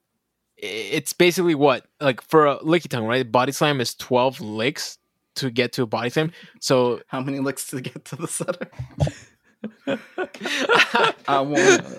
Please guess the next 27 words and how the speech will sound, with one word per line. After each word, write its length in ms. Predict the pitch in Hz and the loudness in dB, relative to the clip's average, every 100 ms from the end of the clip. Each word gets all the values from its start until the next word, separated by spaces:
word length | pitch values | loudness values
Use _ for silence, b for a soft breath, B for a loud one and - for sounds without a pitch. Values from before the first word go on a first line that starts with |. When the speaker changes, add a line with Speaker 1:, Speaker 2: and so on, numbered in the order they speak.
| 185 | -6
Speaker 2:
lick, 300 | 285 254 208 | -2 0 0
lick, 180 | 165 175 | -4 -2
lick, 240 | 175 - | -2 -2
lick 240 | 160 156 165 | -6 -6 -8
you 120 | 156 | -8
from 200 | - 156 | -2 0
Speaker 1:
Yo, 160 | 139 135 | 2 4
Speaker 2:
the 60 | |
Speaker 1:
<laughs> 440 | 139 - - 427 196 | 4 6 8 8 8
Astra's 360 | 170 - 190 185 | 6 6 8 10
just 60 | |
Speaker 2:
body 200 | 180 175 | 10 10
Speaker 1:
all 160 | 226 240 | 10 12
over 220 | 240 247 | 12 12
the 120 | 226 | 10
Speaker 2:
slam. 100 | 202 | 8
Speaker 1:
place 280 | 185 196 403 | 8 10 10
tonight. 540 | 359 202 180 160 139 - | 10 10 10 8 6 4
Speaker 2:
<laughs> 280 | - 359 - - - 180 185 B B B B B B 277 | 4 4 2 -10 -10 -8 -6 B B B B B B -2
Speaker 1:
Oh 340 | 131 120 117 | 0 2 0
my 120 | 113 110 | -2 -2
God. 440 | 113 110 110 - | -2 0 -2 0
<laughs> 580 | 180 - 208 190 - 208 | 2 6 6 4 4 2
But 140 | 175 214 | 2 6
yeah, 180 | 247 196 | 6 6
so 320 | - 202 156 - B B B 139 | 4 4 4 0 B B B -6
essentially 640 | 156 190 185 202 190 160 | 4 4 6 6 4 2